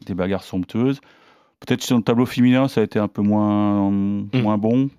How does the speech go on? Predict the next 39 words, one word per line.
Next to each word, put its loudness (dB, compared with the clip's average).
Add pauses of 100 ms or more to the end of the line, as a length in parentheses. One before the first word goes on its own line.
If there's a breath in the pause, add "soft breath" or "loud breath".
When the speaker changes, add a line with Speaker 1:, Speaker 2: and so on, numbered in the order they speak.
Speaker 1:
notamment 0
à -2
l'image -2
d'une -2
fin-, -6
de -6
la -2
finale, -2
mais -2 (540 soft breath)
non, 4
il 4
y 4
a 4
eu 2
des 2
belles 0
choses. 0
Océane -2
Dodé -2
en -2
huitième, -4
euh, -6 (720)
Diane 0
Parry -2
qui -8
est -10
pas -4
loin -2
de -4
faire -6
huitième. -4
Non, 2
il 2
y -2
a -6
des -10
petits -20
trucs -8
sympas. -12